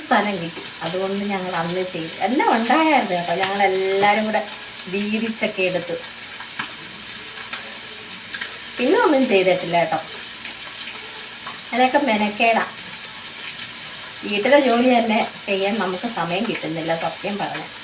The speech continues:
നേരം വെളുക്കുമ്പം തുടങ്ങുന്ന പണിയല്ലേ. എന്നാ ചോദിക്കും, എല്ലാവരും ചോദിക്കും, "എന്താ പണി ഇതിനകത്ത് കയറിയിരുന്നു?"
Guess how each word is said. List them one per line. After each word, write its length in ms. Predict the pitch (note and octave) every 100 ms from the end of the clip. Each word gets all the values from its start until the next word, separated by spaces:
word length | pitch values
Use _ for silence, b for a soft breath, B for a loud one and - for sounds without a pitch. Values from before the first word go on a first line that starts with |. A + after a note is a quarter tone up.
| - - - - - - - - - -
നേരം 280 | F#3+ G#3+ A3+
വെളുക്കുമ്പം 840 | A3 G#3+ - - - - C#4+ C#4 C4+
തുടങ്ങുന്ന 360 | A#3+ A3 A3+ A3+ A3
പണിയല്ലേ. 520 | G3 G#3+ G#3+ G3+ G3 G3 F#3+ F#3 -
എന്നാ 160 | F#3 G3 A3
ചോദിക്കും, 300 | B3+ A#3+ C4 C#4 - -
എല്ലാവരും 300 | A3 G#3+ B3+ B3+
ചോദിക്കും, 360 | A3+ G#3+ G#3+ G#3
"എന്താ 200 | A3 D4+ -
പണി 240 | A3 G#3+ A#3+ - - - -
ഇതിനകത്ത് 460 | A#3+ A#3 A3+ A3+ A#3
കയറിയിരുന്നു?" 540 | A3+ A3+ G#3+ G#3 A3